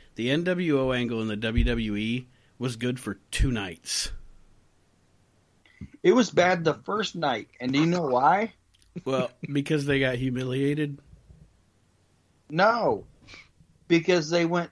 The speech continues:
Speaker 2: totally against the grain, and it was because Hulk Hogan couldn't help himself. Hulk Hogan and the N W O walked out on that pay-per-view and were cutting a promo, and Hulk Hogan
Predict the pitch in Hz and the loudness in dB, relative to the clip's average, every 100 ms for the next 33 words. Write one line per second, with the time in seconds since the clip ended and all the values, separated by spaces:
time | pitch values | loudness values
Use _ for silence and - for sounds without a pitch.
0 | - 160 180 180 170 165 180 170 143 143 | -4 2 4 4 2 -2 -4 -6 -6 -2
1 | 190 208 175 139 - 131 135 151 156 147 | 0 0 -2 -2 -6 0 0 2 0 0
2 | 156 165 - 165 165 - 170 151 143 147 | 0 0 0 0 0 2 0 0 -2 -2
3 | 139 156 185 147 123 - 110 104 - _ | 2 0 0 -6 -8 -8 -8 -10 -18 _
4 | _ _ _ _ 170 208 214 180 220 214 | _ _ _ _ 2 4 2 0 -2 -2
5 | 180 143 139 151 170 185 185 175 165 160 | -2 -4 -4 -2 -2 -2 -2 -2 -4 -2
6 | 180 185 151 - - _ _ 143 170 170 | -2 0 0 -2 -14 _ _ 2 4 2
7 | 175 170 170 135 113 - 151 160 170 180 | 0 0 0 -2 -4 -4 -4 -2 -4 0
8 | 185 196 - _ _ _ _ _ - 135 | 2 0 -6 _ _ _ _ _ -4 0
9 | 135 127 160 175 165 123 156 170 180 185 | 2 0 2 2 2 0 2 2 2 0
10 | 196 196 _ _ _ - 131 127 185 190 | -2 -4 _ _ _ -2 -2 4 4 4
11 | 196 208 190 165 147 | 2 0 0 -2 -4